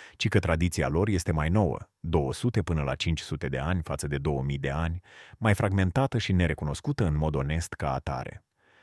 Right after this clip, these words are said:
A doua, hermeneutică ortodoxă, calitățile tâlcuitorului. Ortodoxia consideră că dreptul de a tâlcui Scriptura în mod autentic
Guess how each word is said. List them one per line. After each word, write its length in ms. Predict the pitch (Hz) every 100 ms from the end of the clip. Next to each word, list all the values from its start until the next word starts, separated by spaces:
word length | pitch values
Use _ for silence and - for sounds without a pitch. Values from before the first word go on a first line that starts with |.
| _ -
A 120 | 80
doua, 420 | 76 87 107 120 -
hermeneutică 640 | 101 85 80 87 120 -
ortodoxă, 720 | 110 104 90 73 - - - - - _ _
calitățile 640 | - 82 76 98 - 113
tâlcuitorului. 920 | 98 87 80 76 71 69 64 62 - - _ _ _ _ _ _
Ortodoxia 600 | 113 104 110 101 - 147
consideră 420 | - 90 - 123
că 140 | 101 82
dreptul 400 | 87 120 - 76
de 100 | 73
a 80 | 67
tâlcui 340 | 76 69 82
Scriptura 600 | 85 87 - 107 107 67
în 60 | 69
mod 200 | 73 67
autentic 680 | 64 - 110 98 - -